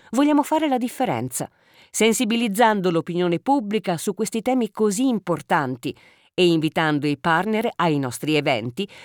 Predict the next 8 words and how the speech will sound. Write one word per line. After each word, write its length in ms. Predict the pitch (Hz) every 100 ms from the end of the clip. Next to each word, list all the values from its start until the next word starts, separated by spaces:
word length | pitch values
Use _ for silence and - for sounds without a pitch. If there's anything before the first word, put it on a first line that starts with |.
| -
per 220 | 302 294
coinvolgerli 880 | - 302 311 233 156 139 156 190 254 - -
e 140 | 330
renderli 420 | 320 311 254 214 208
partecipi 600 | 285 - 233 262 330 294
della 240 | 214 190
nostra 340 | 175 147 - 180
condizione." 720 | 190 165 160 - 123 120 -